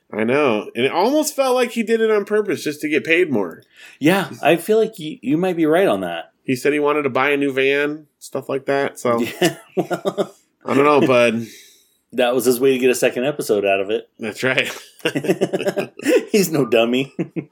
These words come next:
Speaker 1: No, he knew exactly what he was doing. Sitting
Speaker 2: Oh,
Speaker 1: around,
Speaker 2: yeah.
Speaker 1: watching T V with his feet up.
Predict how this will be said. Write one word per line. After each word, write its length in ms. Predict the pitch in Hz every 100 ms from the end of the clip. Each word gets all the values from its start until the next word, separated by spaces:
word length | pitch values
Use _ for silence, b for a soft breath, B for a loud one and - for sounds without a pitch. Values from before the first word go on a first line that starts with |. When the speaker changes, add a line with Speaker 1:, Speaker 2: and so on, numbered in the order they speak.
| 139 B B -
Speaker 1:
No, 300 | 113 120 107
he 100 | 131
knew 120 | 151
exactly 420 | 127 131 135 113
what 80 | 107
he 80 | 131
was 140 | 120
doing. 360 | 101 95 92 95
Sitting 240 | - 117
Speaker 2:
Oh, 60 | 117
Speaker 1:
around, 400 | 117 120 120 120
Speaker 2:
yeah. 80 | 110
Speaker 1:
watching 320 | 113 120 123
T 180 | 117 123
V 180 | 117 120
with 100 | 110
his 120 | 104
feet 260 | - 120 117
up. 340 | 120 113